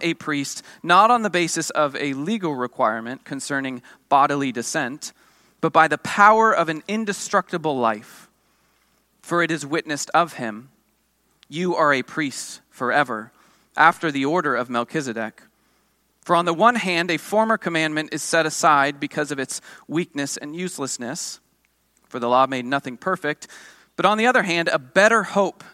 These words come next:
is introduced through which we draw near to God. So we can see right away a, a continuation of this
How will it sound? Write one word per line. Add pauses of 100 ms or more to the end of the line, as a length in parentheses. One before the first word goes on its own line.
is
introduced (160)
through
which
we
draw
near (480)
to
God. (1120)
So
we
can
see
right
away
a,
a
continuation
of
this